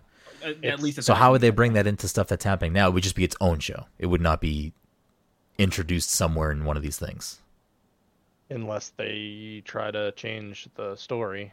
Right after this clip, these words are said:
Speaker 3: Okay.
Speaker 2: and fit it in somewhere.
Speaker 3: Uh, Wesley Crusher, Dom's Day One, Arya Stark. Yeah, I could see, especially, especially with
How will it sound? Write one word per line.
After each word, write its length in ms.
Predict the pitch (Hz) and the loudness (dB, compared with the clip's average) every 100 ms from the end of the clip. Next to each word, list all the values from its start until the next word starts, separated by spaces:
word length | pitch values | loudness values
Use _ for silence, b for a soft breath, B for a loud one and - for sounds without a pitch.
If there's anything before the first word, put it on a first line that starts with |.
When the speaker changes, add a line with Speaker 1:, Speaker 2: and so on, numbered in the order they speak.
| - | -4
Speaker 3:
Okay. 160 | 95 85 | -4 -4
Speaker 2:
and 200 | 95 - | -12 -14
fit 200 | - 107 | -10 -8
it 120 | 98 | -8
in 280 | 101 95 95 | -10 -12 -16
somewhere. 440 | - 101 87 87 b b b b b b _ - | -12 -12 -14 -18 b b b b b b _ -2
Speaker 3:
Uh, 680 | 90 87 82 82 82 82 82 - _ _ _ _ _ _ _ _ | 0 2 0 0 -2 -4 -6 -12 _ _ _ _ _ _ _ _
Wesley 280 | - 92 - | -2 0 -2
Crusher, 460 | - 110 107 110 101 | 0 2 2 2 2
Dom's 380 | 92 87 85 82 | 2 0 0 -2
Day 140 | 87 | 0
One, 480 | 85 98 98 95 95 _ _ _ _ _ _ - | 0 0 0 -2 -6 _ _ _ _ _ _ 2
Arya 300 | 92 90 85 | 4 6 4
Stark. 580 | - 104 98 95 - - _ _ _ _ | 2 4 4 4 -2 -20 _ _ _ _
Yeah, 140 | 110 104 | -2 0
I 40 | |
could 140 | 107 104 | 0 0
see, 260 | 107 95 | 2 0
especially, 560 | - - 107 - 101 95 _ _ _ - | 0 2 4 4 0 0 _ _ _ -4
especially 260 | 143 - | 0 2
with 180 | 147 - | 2 0